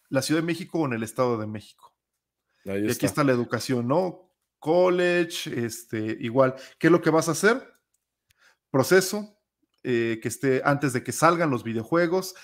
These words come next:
Speaker 1: encontrar defectos, bla, bla, bla, bla, este, utilizando la terminología,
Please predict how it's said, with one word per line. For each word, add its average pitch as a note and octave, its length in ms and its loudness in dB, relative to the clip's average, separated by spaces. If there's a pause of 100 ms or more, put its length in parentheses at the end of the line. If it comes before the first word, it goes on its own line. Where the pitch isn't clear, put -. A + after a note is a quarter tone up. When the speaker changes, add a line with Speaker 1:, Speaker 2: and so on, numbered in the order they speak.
(120)
Speaker 1:
encontrar B2 480 0
defectos, D#3+ 1040 0
bla, A#2 120 -4
bla, A2 160 0
bla, C#3 160 0
bla, F3+ 360 4
este, C3 240 -2
utilizando B2 540 -4
la A2+ 160 -4
terminología, A2+ 880 0